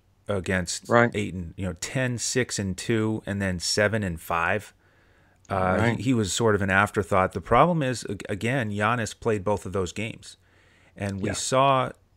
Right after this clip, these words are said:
Speaker 1: in game five with, um, Milwaukee and Atlanta, all that usage opened up, and, and the way that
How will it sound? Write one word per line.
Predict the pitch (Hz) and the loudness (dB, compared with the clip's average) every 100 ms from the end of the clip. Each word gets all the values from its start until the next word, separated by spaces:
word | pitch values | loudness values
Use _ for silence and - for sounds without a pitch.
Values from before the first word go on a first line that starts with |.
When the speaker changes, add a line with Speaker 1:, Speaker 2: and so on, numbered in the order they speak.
| _ | _
Speaker 1:
in | 104 101 | -8 -6
game | 110 113 | -4 -4
five | 104 - 113 120 90 107 - _ _ | -2 0 2 2 0 -6 -20 _ _
with, | 104 95 - - _ _ _ _ _ _ _ _ | -4 -4 -6 -20 _ _ _ _ _ _ _ _
um, | 107 92 92 92 | -4 -4 -4 -6
Milwaukee | 117 101 107 107 - | -2 0 2 2 0
and | 98 | -4
Atlanta, | 92 104 151 107 - _ - - _ _ | -2 -2 -2 -4 -6 _ -20 -20 _ _
all | - 117 151 151 | 2 4 6 4
that | 123 110 80 | 4 2 2
usage | 107 165 - 110 | 0 0 2 0
opened | 104 107 110 110 | 2 2 0 0
up, | 143 - | -2 -2
and, | 101 101 98 _ _ | -4 -4 -8 _ _
and | 104 104 101 98 | -6 -4 -6 -6
the | - | -4
way | 104 107 117 | 0 2 2
that | 113 98 | 0 -2